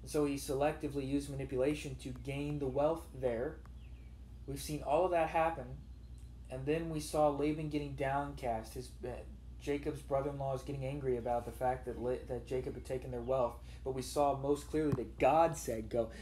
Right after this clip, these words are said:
Jacob had wanted it to go before, and he used that opportunity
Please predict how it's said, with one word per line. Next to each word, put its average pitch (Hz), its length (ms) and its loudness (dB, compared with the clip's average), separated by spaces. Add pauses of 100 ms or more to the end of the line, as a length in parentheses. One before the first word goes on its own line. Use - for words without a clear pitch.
Jacob 196 360 8
had 165 160 4
wanted 170 220 4
it 147 120 2
to 147 60 -4
go 147 200 6
before, 143 480 4
and 131 140 -2
he 131 300 -4 (200)
used 165 220 2
that 160 140 8
opportunity 147 840 2